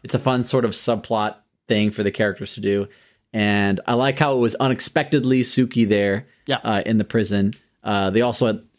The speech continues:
Speaker 1: eventually, uh, Sokka's dad came.
Speaker 2: Yep.
Speaker 1: But I love this one. And a fun little piece of Eli trivia. This
Speaker 2: Mm.
Speaker 1: one, part two of The Boiling Rock,
Speaker 2: Mm.
Speaker 1: the fight scene was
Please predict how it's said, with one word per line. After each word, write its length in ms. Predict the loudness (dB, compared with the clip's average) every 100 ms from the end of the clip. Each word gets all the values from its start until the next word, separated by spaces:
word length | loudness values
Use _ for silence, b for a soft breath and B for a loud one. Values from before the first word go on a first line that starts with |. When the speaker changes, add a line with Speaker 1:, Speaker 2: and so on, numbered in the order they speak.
| _ -8
Speaker 1:
eventually, 580 | -2 0 0 0 0 0
uh, 320 | -2 -2 -6 -8
Sokka's 360 | -4 -4 -4 -4
dad 280 | -2 -2 -2
came. 320 | 0 0 0
Speaker 2:
Yep. 160 | -4 -8 _ _
Speaker 1:
But 460 | -2 0 0 -2 -6 _ _
I 180 | -2 0
love 180 | 0 0
this 140 | 0
one. 160 | 0 0
And 240 | 0 0 -2 b b b _ -6
a 40 |
fun 220 | 0 2
little 200 | 2 2
piece 260 | 2 0 2
of 100 | 0
Eli 280 | 2 2 0
trivia. 400 | 0 0 2 2
This 280 | 2 0 2
Speaker 2:
Mm. 40 |
Speaker 1:
one, 420 | 2 2 -2 -8 -16 _ _ -4
part 280 | -2 -2
two 240 | 2 4 4
of 60 |
The 80 | 2
Boiling 400 | 2 2 2 2
Rock, 420 | 2 0 -2 -6 -8
Speaker 2:
Mm. 260 | -8 -2
Speaker 1:
the 80 | -4
fight 300 | 0 0 0
scene 400 | 2 2 2 0 b b
was 160 | 0